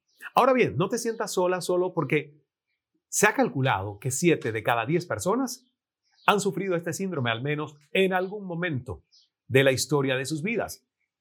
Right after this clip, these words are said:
Así que ahora quiero que pienses en esto. Siempre habrá alguien que sepa más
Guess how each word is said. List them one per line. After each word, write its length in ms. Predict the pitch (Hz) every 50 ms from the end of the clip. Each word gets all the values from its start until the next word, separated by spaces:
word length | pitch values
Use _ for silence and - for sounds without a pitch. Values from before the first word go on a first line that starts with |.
| _ - _
Así 280 | - 160 131 208 226 180
que 420 | 208 202 196 214 208 - _ _ _ _ _ _ _ _ _
ahora 400 | - - 185 208 226 214 196 160
quiero 360 | 131 175 185 175 151 147 131
que 160 | - 143 139 143
pienses 720 | 143 - - 170 160 151 147 131 151 156 143 - - -
en 140 | - 165 151
esto. 400 | 160 151 - - - 92 - - _ _ _ _ _ _ _ _ _ _ _ _ _
Siempre 580 | - - - - 233 240 233 226 - 185 165
habrá 340 | 151 147 147 143 127 - _ _
alguien 640 | 160 180 214 233 226 240 247 254 247 233 - - -
que 120 | - 147
sepa 320 | 131 170 165 - - 147
más 560 | 123 127 135 165 180 185 175 - - - _